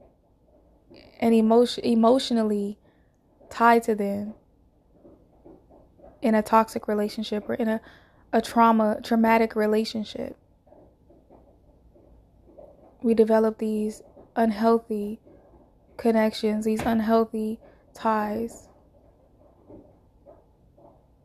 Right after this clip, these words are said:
And, um, coming out of that, breaking free physically is just, like, half, it's, like, a portion of it.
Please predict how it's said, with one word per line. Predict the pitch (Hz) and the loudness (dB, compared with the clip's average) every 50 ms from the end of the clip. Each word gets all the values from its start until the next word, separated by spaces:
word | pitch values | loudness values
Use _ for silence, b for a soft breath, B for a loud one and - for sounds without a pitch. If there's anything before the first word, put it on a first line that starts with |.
| _ _ _ - _ - - - - - _ _ _ _ _ - | _ _ _ -20 _ -20 -20 -20 -20 -20 _ _ _ _ _ -4
And, | 247 214 214 214 214 | -2 0 0 0 0
um, | 208 208 208 208 208 214 220 220 233 240 - _ - - - _ _ - - - - - _ _ _ _ _ _ _ _ _ _ _ _ _ _ _ _ _ _ - - - - | -2 -4 -6 -8 -8 -8 -8 -8 -8 -10 -12 _ -20 -20 -20 _ _ -20 -20 -20 -20 -20 _ _ _ _ _ _ _ _ _ _ _ _ _ _ _ _ _ _ -20 -20 -20 -10
coming | - - 262 262 254 233 220 | -4 0 0 2 2 2 0
out | 220 269 277 | 0 0 0
of | 269 233 | -2 0
that, | 220 202 202 202 208 - - - - _ _ _ _ _ _ - - - - _ _ _ _ _ _ _ _ _ _ _ - - _ _ - 226 - - - - _ _ _ | -2 -2 -4 -4 -6 -8 -10 -14 -20 _ _ _ _ _ _ -20 -20 -20 -20 _ _ _ _ _ _ _ _ _ _ _ -20 -20 _ _ -20 -20 -20 -20 -20 -20 _ _ _
breaking | - 226 254 294 285 - 254 240 | -2 2 2 4 4 2 -2 -2
free | - - 254 269 262 | -2 -2 -2 -2 -2
physically | 247 - 269 277 285 277 277 262 - - 226 220 220 | -2 0 0 0 0 0 -4 -6 -6 -6 -4 -2 -2
is | 214 214 - | -2 -4 -4
just, | - 220 214 - - - | -6 -6 -6 -8 -8 -6
like, | - - - - - | -6 -6 -6 -8 -6
half, | 220 220 202 208 208 214 220 - | -2 0 2 2 2 0 0 0
it's, | 240 240 - - | 0 0 -2 -2
like, | 240 233 226 - | -4 -4 -4 -6
a | 220 | -10
portion | - - 220 208 202 - - 202 208 | -6 -2 -2 -2 0 -2 -4 -6 -6
of | 190 190 - | -6 -6 -8
it. | - - - - | -8 -10 -12 -14